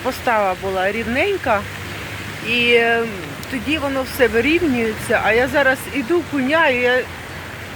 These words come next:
з другої ночі до пів четвертого лише поспала, більше не змогла. І я оце йду і так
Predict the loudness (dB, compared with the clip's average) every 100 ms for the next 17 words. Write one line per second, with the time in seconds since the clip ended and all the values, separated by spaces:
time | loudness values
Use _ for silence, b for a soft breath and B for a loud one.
0 | -8 -6 -4 -2 0 2 2 2 2 2
1 | 0 -2 -2 -2 0 2 2 0 -2 -2
2 | -2 0 0 0 -2 -2 -2 -4 -4 -6
3 | -4 -2 0 0 -2 -4 -2 -2 -2 -2
4 | -2 0 -2 -2 B B B B B 2
5 | 4 4 4 2 0 0 2 0 0 0
6 | 0 0 -2